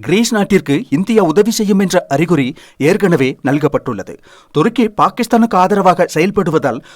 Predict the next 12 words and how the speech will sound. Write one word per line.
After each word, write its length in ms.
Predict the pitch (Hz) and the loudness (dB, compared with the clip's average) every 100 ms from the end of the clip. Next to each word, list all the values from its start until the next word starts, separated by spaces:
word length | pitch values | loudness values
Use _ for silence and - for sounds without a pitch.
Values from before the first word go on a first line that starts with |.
| _ | _
துருக்கியின் 440 | 170 240 247 240 | 0 0 0 0
உறவை 380 | 202 185 175 151 - | 2 2 2 0 -2
அதிகம் 340 | 135 196 190 | -4 -2 0
பொருட்படுத்த 540 | 151 196 208 196 - | 0 0 0 0 0
போவதில்லை 540 | 185 170 151 139 123 123 | 0 2 2 0 -2 -2
இந்தியா. 400 | 147 143 90 - _ - - - | -2 -2 -8 -14 _ -20 -20 -4
பாகிஸ்தானின் 600 | 123 - 165 - 160 156 | -2 -2 -2 0 2 0
கூட்டாளிகளாக 800 | - 208 208 214 202 180 165 147 139 165 | -2 -4 0 0 2 0 2 0 2 0
துருக்கியும் 440 | 214 220 185 147 127 | -2 -2 -4 -4 -6
அஜர்பைஜானும் 580 | 135 202 214 208 185 180 | -2 0 0 0 -2 0
உள்ள 240 | 170 196 165 | 0 2 0
நிலையில் 420 | 135 135 117 | 0 -2 -6